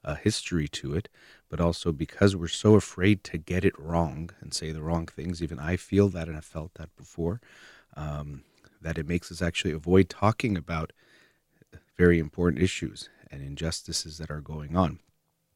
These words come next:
And so this book is a great tool for anyone who, uh, wants to better understand race and racism in the United States, but also better understand how to and how not to have the conversations, and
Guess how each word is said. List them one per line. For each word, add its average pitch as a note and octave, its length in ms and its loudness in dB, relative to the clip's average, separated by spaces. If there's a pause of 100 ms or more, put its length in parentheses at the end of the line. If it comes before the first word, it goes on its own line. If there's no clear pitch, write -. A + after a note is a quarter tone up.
(240)
And D#2+ 140 -6
so - 180 -6
this E2+ 200 0
book - 280 -4
is E2 120 -10
a D#2+ 40 -10
great F#2+ 320 4
tool F2+ 440 2 (460)
for - 160 -12
anyone D3+ 500 -8
who, D2+ 380 -8 (680)
uh, C#2+ 240 -10
wants D#2+ 420 -4
to - 140 -10
better E2 260 -2
understand G#2 800 2 (220)
race F2 360 0
and D#2 140 -6
racism D#2+ 460 -4
in D#2 60 -8
the D2 60 -10
United D2+ 240 -10
States, B2+ 280 2
but G2+ 120 2
also G2 420 2 (400)
better F#2 220 0
understand F2 380 0
how E2+ 280 -4
to F#2+ 220 -4
and E2+ 120 -2
how E2 120 -6
not E2 280 -6
to E2+ 120 -10
have E2 140 -2
the D#2 80 -10
conversations, D#2+ 800 -8
and C#2+ 140 -16